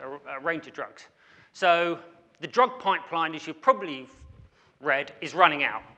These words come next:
Uh, new drugs are expensive to de-, uh, develop. Turns out a lot of good drugs have actually been developed in the last forty years but have never made it to the market. 'Cause unfortunately, whenever you do the drug testing, that one in twenty-five people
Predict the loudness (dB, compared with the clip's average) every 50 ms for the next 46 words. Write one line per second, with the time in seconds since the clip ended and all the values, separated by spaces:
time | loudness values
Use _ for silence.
0 | _ _ _ _ _ -20 -20 -20 _ _ _ _ -20 -10 -2 2 6 8 8 8
1 | 6 4 0 -6 -4 -2 -2 0 2 2 2 0 -2 -10 -14 -8 -6 -4 -4 -4
2 | -6 -12 -14 -12 -12 -12 -10 -8 -6 -4 -2 -2 -2 -2 -4 -4 -6 -8 -6 -2
3 | -2 0 0 0 -4 -6 -10 -20 -20 -20 -20 -20 -20 -20 -20 -20 -20 -20 -20 _
4 | 0 2 4 4 4 2 0 0 0 2 0 0 -4 -8 -6 -4 -2 0 2 2
5 | 2 2 0 -8 -10 -12 -12 -10 -8 -8 -8 -8 -10 -10 -6 -2 -2 -2 -2 -6
6 | -14 -14 -14 -14 -12 -12 -12 -12 -10 -6 -6 -6 -8 -10 -16 -12 -10 -8 -6 -4
7 | -6 -6 -8 -10 -14 -14 -14 -16 -14 -10 -10 -10 -12 -14 -16 -16 -16 -14 -14 -8
8 | -6 -4 -4 -4 -6 -6 -6 -6 -6 -6 -8 -12 -14 -16 -12 -8 -6 -6 -6 -6
9 | -8 -10 -18 -20 -20 _ _ _ _ _ _ _ _ -8 -6 -6 -6 -4 -2 -2
10 | -2 -2 -4 -8 -10 -10 -8 -6 -6 -6 -6 -6 -8 -10 -12 -14 -10 -10 -10 -10
11 | -6 -2 0 0 0 0 -4 -16 -18 -18 -16 -12 -10 -10 -10 -10 -14 _ _ -20
12 | -20 -20 -20 -20 _ _ -12 -12 -12 -14 -8 -2 0 0 0 0 -2 -6 -8 -12
13 | -12 -10 -10 -10 -10 -12 -16 -12 -8 -6 -4 -4 -4 -6 -8 -10 -16 -16 -14 -16
14 | -16